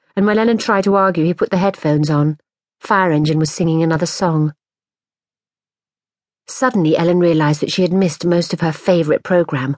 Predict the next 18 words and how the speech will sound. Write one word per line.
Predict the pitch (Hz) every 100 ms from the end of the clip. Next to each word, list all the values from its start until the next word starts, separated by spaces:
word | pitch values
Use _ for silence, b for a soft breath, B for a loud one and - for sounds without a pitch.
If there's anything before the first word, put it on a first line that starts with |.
| _
Holiday | - 196 170 143 127
Swap. | - 127 - - B B B
She | - 202
picked | - 247 247
up | 190
the | 208
remote | 202 190 -
control, | 190 175 185 135 139 - -
but | 165
Luke | 170 160
snatched | - 170 - -
it | 151
back. | 156 131 - - B B B
"You're | 262 240
so | - - 285 269 269
mean," | 262 285 262 175 147 151 -
said | - 156
Ellen. | 147 147